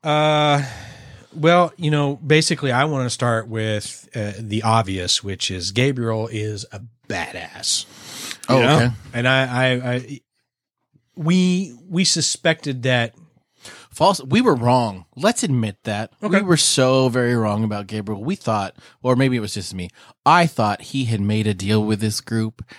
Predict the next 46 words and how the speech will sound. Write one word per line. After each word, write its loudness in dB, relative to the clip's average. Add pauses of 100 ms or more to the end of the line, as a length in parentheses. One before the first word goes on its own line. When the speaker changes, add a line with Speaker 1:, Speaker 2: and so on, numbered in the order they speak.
(140)
Speaker 2:
and -4
he 6
was 0
working 2
with -2
them -2
to -4 (400)
get 0 (100)
them 6
to 0
join 4
with -2
Rick's -4
group. -4 (520)
Not 0
so. -4
Speaker 3:
Yeah. -2 (260)
Speaker 2:
Not 4
the 4
case 0
at -4
Speaker 3:
I 0
Speaker 2:
all. -4
Speaker 3:
thought 4
that -2
as -8
well. -10
Speaker 2:
Oh, 4
okay, -2
good. -4
Speaker 3:
Yeah. -6
Speaker 1:
I, 0
I 6
was, -2 (420)
I -2
think 2
you're 0
right 2
that -2
we -2
all 2
kind -4
of -8
made -6
that -6
assumption. -6